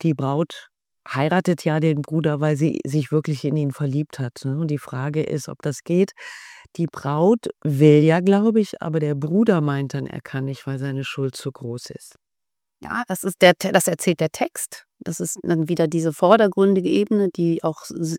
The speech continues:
Speaker 2: die hörbar ist. Und die Musik kann,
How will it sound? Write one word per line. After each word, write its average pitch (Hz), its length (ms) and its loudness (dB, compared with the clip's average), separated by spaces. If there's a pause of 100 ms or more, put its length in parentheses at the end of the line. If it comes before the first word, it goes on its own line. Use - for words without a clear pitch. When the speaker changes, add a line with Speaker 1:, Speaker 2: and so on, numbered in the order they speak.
(200)
Speaker 2:
die 156 200 0
hörbar 202 380 2
ist. 202 240 -2
Und 165 300 2
die 170 140 2
Musik 170 400 2 (180)
kann, 185 500 0